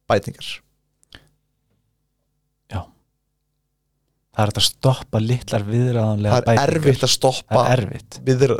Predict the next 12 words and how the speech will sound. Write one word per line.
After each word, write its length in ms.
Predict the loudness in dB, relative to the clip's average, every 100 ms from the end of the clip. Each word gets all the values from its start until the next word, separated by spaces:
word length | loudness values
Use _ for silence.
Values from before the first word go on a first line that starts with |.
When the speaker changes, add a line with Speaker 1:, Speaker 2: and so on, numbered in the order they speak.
| -2
Speaker 1:
litlar 460 | 0 0 2 -2 0
viðráðanlegar 640 | 0 4 4 4 2 2
bætingar 360 | 0 -2 -4 -2
sem 180 | -2 -2
kemur 360 | 0 2 2
inn 100 | 2
á 40 | 2
stöðuleikan 680 | 4 4 6 4 2 -2 -6 _ _ -8
hjá 80 | -6
okkur. 180 | -6 -6
Speaker 2:
Ah, 340 | -4 -2 -2
já, 200 | 2 2